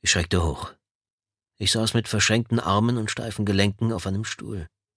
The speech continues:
Um mich herum Lärm und Bewegung, Schreie, vorüberhuschende Farben, irgendetwas zog an meinem Hosenbein. Ich versuchte mich zu orientieren.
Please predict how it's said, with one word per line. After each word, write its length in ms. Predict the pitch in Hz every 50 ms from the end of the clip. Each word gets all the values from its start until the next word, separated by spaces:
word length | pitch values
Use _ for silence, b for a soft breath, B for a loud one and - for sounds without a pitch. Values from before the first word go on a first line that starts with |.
| _ _ _ _ _ _ _
Um 100 | - 101
mich 160 | 92 90 82 87
herum 460 | 87 80 87 104 110 110 107 92 78
Lärm 280 | 80 87 98 101 101
und 120 | 101 95 82
Bewegung, 580 | 87 82 80 98 101 107 110 131 117 113 98 B B B B B B B B
Schreie, 540 | - - - 98 101 107 104 107 107 92 90 - _ _ _ _ _
vorüberhuschende 680 | - 101 90 104 104 98 92 87 107 101 - 98 90 87
Farben, 480 | - - 107 104 104 107 117 113 92 b b b b b b b b b b b -
irgendetwas 540 | - - 90 85 - 110 - - 85 -
zog 200 | - 104 95 -
an 100 | 92 87
meinem 280 | 85 87 87 90 87 85
Hosenbein. 600 | 101 117 110 90 92 80 76 - 64 73 76 - - _ _ _ _ _ _ _ _ _ _ _ _
Ich 220 | 302 - - -
versuchte 380 | - 101 87 95 104 87 - 98
mich 160 | 98 95 -
zu 140 | - 117 -
orientieren. 680 | 104 90 95 95 92 90 85 - 147 110 80 71 71